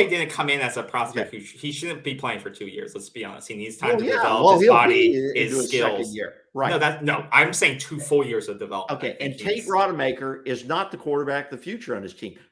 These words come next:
Speaker 2: Tate Rodemaker is a career backup at the college level, period. Okay, that's it.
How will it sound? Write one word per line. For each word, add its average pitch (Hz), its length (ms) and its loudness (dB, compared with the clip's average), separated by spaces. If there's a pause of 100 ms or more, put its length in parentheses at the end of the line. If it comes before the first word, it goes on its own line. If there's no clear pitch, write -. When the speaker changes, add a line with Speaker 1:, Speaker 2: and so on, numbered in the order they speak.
(220)
Speaker 2:
Tate 175 260 -2
Rodemaker 156 680 -2
is 120 160 -6
a 117 60 -4
career 131 680 -4
backup 131 640 -4
at 113 140 -8
the - 60 -14
college 113 460 -2
level, 131 420 -4 (280)
period. 190 580 0 (520)
Okay, 117 420 -4
that's 151 300 -2
it. 170 240 -2